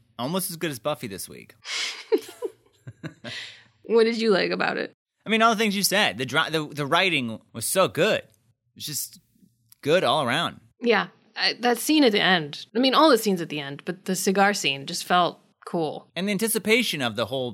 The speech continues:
Speaker 1: dinner was good.
Speaker 2: Mm-hmm.
Speaker 1: Seeing Emily in her element was really good.
Speaker 2: Mm-hmm.
Speaker 1: We hear about that, but it was nice to see her, like, I don't know, she loves that, you know?
Speaker 2: Yeah.
Speaker 1: I don't, it sounds diminu-, diminutive to say, like,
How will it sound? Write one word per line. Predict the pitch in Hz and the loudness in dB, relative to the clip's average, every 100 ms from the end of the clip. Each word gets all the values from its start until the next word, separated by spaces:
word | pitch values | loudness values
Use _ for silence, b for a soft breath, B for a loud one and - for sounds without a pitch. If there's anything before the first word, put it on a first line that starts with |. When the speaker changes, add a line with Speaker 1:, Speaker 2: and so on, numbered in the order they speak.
| - | -4
Speaker 1:
dinner | 175 220 123 | 0 2 0
was | 101 90 | -4 -10
good. | 107 - - - | -10 -12 -14 -4
Speaker 2:
Mm-hmm. | 190 185 180 190 | -2 0 0 -2
Speaker 1:
Seeing | 196 277 240 | 0 0 0
Emily | 151 190 202 208 202 | 0 0 0 0 0
in | 170 | -2
her | 151 | -2
element | 104 127 180 180 180 180 | -2 -2 -2 -2 -2 -4
was | 170 | -4
really | 180 180 | -4 -4
good. | 165 175 175 170 143 - - | -2 0 0 0 -6 -20 -6
Speaker 2:
Mm-hmm. | 220 190 185 185 - _ 71 | 0 2 2 0 -8 _ -14
Speaker 1:
We | 185 190 | -6 -2
hear | 160 175 | 2 2
about | 170 165 | 2 2
that, | 170 160 | 2 0
but | 156 | -2
it | |
was | 143 | -4
nice | 143 139 | -2 -2
to | 127 | -6
see | - 127 | -6 -4
her, | 123 | -2
like, | 113 98 90 - _ | 0 -2 -4 -16 _
I | 127 | -6
don't | 107 | -4
know, | 82 71 | -8 -12
she | - 123 | -10 -8
loves | 104 123 131 | 0 0 0
that, | 95 50 50 | -6 -10 -10
you | 107 | -8
know? | 101 120 143 - - | -6 -6 -10 -16 -6
Speaker 2:
Yeah. | 202 156 - b b - | -4 -4 -6 b b 0
Speaker 1:
I | |
don't, | 247 247 185 | 2 0 -2
it | 180 | 0
sounds | 220 233 170 | 0 0 -2
diminu-, | 147 147 147 107 123 | -2 -2 -4 -8 -12
diminutive | 117 127 139 151 123 104 101 90 82 - | -6 -4 -4 -4 -4 -6 -8 -8 -14 -18
to | 110 | -14
say, | - 120 107 101 | -8 -2 -2 0
like, | 95 90 - | -4 -6 -10